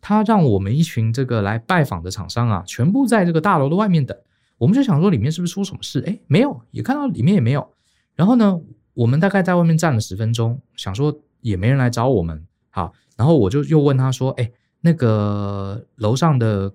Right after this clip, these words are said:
某某某客户啊，要求我们来拜访他，所以你可不可以让我们进去？”然后我就门开了，走进去要跟他讲，跟他讲这句话。结果他居然说，他居然对我说：“诶，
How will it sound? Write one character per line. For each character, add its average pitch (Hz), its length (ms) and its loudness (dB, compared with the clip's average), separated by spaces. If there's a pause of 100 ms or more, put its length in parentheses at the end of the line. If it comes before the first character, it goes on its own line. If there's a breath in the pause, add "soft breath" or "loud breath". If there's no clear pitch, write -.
(120)
某 110 180 0
某 135 140 0
某 107 160 -2
客 110 220 -2
户 113 120 0
啊， 85 120 -2 (320)
要 135 140 2
求 117 200 0
我 98 160 0
们 85 280 -10
来 95 140 -4
拜 135 140 0
访 82 180 -6
他， 110 260 -2 (180)
所 - 140 -4
以 131 60 2
你 101 60 -2
可 80 60 -10
不 101 60 -8
可 110 60 0
以 - 20 0
让 123 140 0
我 80 60 -4
们 80 120 -8
进 117 160 -2
去？” - 280 -8 (380)
然 110 100 0
后 165 120 4
我 101 120 2
就 156 220 -2
门 110 240 -2
开 147 260 -2
了， 135 120 2
走 92 140 -4
进 117 160 -2
去 117 100 -4
要 127 80 0
跟 139 140 -2
他 151 100 0
讲， 85 240 -8 (320)
跟 127 140 0
他 135 100 2
讲 87 160 -8
这 92 120 -8
句 95 100 -6
话。 92 260 -8 (380)
结 196 140 0
果 226 120 6
他 190 160 0
居 202 100 0
然 185 160 4
说， 185 320 -2 (480)
他 180 120 0
居 180 100 0
然 170 120 4
对 160 100 2
我 131 100 2
说 131 300 -4
：“诶， - 180 2